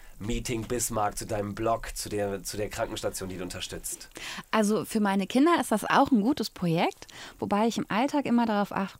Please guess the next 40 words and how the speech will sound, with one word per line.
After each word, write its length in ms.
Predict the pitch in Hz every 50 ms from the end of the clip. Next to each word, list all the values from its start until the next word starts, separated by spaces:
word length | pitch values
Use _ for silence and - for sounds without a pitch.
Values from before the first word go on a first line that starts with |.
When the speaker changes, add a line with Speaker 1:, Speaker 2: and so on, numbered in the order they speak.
| - - -
Speaker 2:
achten 240 | 220 208 - -
muss, 160 | 214 208 202 -
dass 160 | - 185 180
es 100 | 180 -
denen 180 | - 185 175
nicht 200 | 175 175 - -
zu 80 | - 175
viel 280 | 156 - - 185 180 185
wird, 280 | 202 254 359 370 - - _ _
dass 180 | - 196 180 -
sie 60 | 196
das 180 | 190 185 180 -
Wort 300 | 170 170 175 - 180 -
Ghana 320 | 165 156 160 185 208 220
nicht 180 | 220 220 - -
mehr 140 | 226 220 214
hören 220 | 220 214 214 220
können. 360 | - - 247 247 254 311 349 - - - - - - - - - - - - _ _
Und 180 | - 190 190 180
ich 80 | -
meine, 220 | 190 190 202 202 185
die 40 | 180
sind 200 | 202 247 247 -
in 100 | 202 190
einem 120 | 185 -
Alter, 400 | - - 180 208 214 226 220 220
da 160 | 202 196 180 185
wär's 240 | 196 214 226 -
auch 320 | - 190 196 185 110 113 - -
manchmal 420 | - 196 196 220 - 247 226 214
so, 100 | 202 214
dass 140 | 202 202 196
sie 80 | - 202
sagen 240 | 185 190 190 196 190
würden, 120 | 190 185 -
„Oh, 220 | 185 190 185 180 - -
Häkeln 400 | - 170 180 190 - 185 165 131
ist 160 | 143 - -
doof.“ 340 | 147 135 - - - - - - _ _ _ _ _ _ _ -
Ja? 280 | 170 175 175 220 277